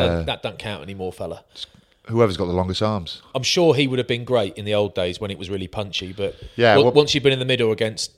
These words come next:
Speaker 1: Toulouse away and it's not pushing and shoving, you're like, or France away, you're like, "Well, that don't count anymore."
Speaker 2: Thirty, forty years ago, if you couldn't, like, if you couldn't hold yourself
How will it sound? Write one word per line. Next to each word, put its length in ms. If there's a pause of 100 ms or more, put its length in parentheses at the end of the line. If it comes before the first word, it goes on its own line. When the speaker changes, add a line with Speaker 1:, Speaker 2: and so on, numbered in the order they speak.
(260)
Speaker 1:
Toulouse 360
away 320
and 100
it's 120
not 140
pushing 280
and 100
shoving, 380
you're 120
like, 80
or 100
France 360
away, 240
you're 160
like, 220
"Well, 140
that 120
don't 160
count 260
anymore." 200
Speaker 2:
Thirty, 220
forty 260
years 180
ago, 160
if 140
you 80
couldn't, 280
like, 380 (460)
if 80
you 80
couldn't 160
hold 200
yourself 520